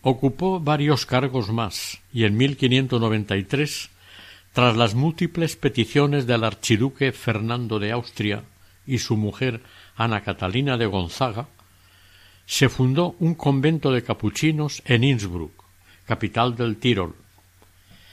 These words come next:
Era el primer paso de la orden hacia el centro de Europa, hacia el corazón del Sacro Imperio Romano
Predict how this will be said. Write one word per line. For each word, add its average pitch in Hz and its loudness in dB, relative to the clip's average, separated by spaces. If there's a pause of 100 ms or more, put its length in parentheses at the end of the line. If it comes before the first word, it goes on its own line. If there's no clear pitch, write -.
(200)
Era 175 4
el 143 2
primer 139 0
paso 151 -2
de 127 2
la 117 2
orden 147 2
hacia 117 -2
el 95 -2
centro 131 -2
de 123 0
Europa, 117 -2 (540)
hacia 110 0
el 101 0
corazón 139 -4
del 101 -4
Sacro 139 -2
Imperio 127 0
Romano 117 -4